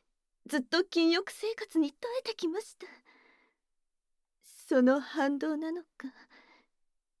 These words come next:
い-、一瞬ではありますが、ささやかな快楽に身を委ねてしまいました。え？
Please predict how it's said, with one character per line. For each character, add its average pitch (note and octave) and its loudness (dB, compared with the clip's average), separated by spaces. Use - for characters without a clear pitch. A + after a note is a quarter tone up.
い-、 C4 -8
一 E4+ 2
瞬 G#4+ 4
で A4 4
は D4 0
あ D4 2
り D#4+ 0
ま F4+ -6
す G4 -12
が、 C#4+ -12
さ - 4
さ D#4 0
や E4+ 2
か D4 -4
な A#3+ 0
快 D#4 -6
楽 D#4 -12
に A3+ -6
身 D#4 2
を F4 2
委 E4+ 4
ね - -
て G4 -10
し - -6
ま E4 -8
い F4 -8
ま F#4 -14
し - -20
た。 - -20
え？ D#4 -4